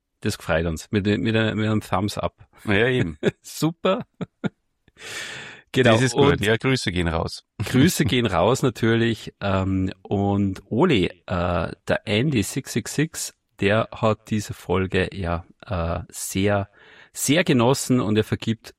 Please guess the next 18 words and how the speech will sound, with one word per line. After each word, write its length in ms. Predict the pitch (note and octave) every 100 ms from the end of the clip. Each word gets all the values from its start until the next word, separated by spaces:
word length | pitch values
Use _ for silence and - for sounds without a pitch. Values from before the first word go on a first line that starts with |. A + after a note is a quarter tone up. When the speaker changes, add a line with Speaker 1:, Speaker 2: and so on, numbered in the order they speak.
| -
Speaker 1:
zehn 300 | - G#2+ A#2
Komma 260 | - G#2+
fünf. 640 | - - A2 C#3+ - - _ _ _ _ _ _ _
Na, 180 | - F#3+
er 120 | B2 A2
vergibt 320 | B2 D#3 -
zehn 220 | D3 F#3+
Punkte 340 | - F#3 -
für 120 | E3+ D#3
die 60 |
Folge 460 | - - G#2 E3 F3
und 120 | D3
zehn 240 | - F#3+
Komma 220 | C#4+ A3+ A3+
fünf 360 | - G#3 B3+
für 340 | - F3 F3 -
unseren 640 | - D3 F3 - C#3+ C#3+ C#3 _
Sturschädel. 800 | - - A#2 D3+ - G2+ A#2 C#3+